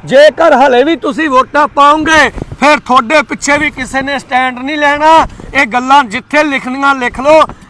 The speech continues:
ਯਾਦ ਰੱਖ ਲਓ। ਦੁਕਾਨਦਾਰਾਂ ਨੂੰ ਕਹਿਣਾ, ਤੁਹਾਡੀ ਕਦੇ ਵੀ ਕਿਸੇ ਨੇ ਸੁਣਵਾਈ ਨਹੀਂ ਕੀਤੀ। ਯਾਦ ਰੱਖ ਲਓ, ਜਾਤ ਵੇਖ ਕੇ, ਧਰਮ ਵੇਖ ਕੇ ਵੋਟ ਨਾ ਪਾਓ ਜੇ।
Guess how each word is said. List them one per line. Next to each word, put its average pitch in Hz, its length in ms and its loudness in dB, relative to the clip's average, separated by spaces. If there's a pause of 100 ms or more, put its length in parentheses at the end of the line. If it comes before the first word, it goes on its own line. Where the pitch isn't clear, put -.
ਯਾਦ 247 360 2
ਰੱਖ 262 260 2
ਲਓ। 247 220 0 (300)
ਦੁਕਾਨਦਾਰਾਂ 302 840 2
ਨੂੰ 320 140 -2
ਕਹਿਣਾ, 302 520 2 (340)
ਤੁਹਾਡੀ 277 420 0
ਕਦੇ 320 380 2
ਵੀ 311 240 2 (240)
ਕਿਸੇ 294 300 -4
ਨੇ 302 140 -2
ਸੁਣਵਾਈ 277 500 0
ਨਹੀਂ 302 180 -2
ਕੀਤੀ। 302 300 -4
ਯਾਦ 269 400 2
ਰੱਖ 294 260 0
ਲਓ, 311 140 2
ਜਾਤ 254 440 2
ਵੇਖ 285 240 0
ਕੇ, 294 120 -4
ਧਰਮ 247 360 0
ਵੇਖ 277 160 -2
ਕੇ 277 160 -4
ਵੋਟ 254 260 -4
ਨਾ 254 180 -2
ਪਾਓ 247 300 2
ਜੇ। 185 220 -12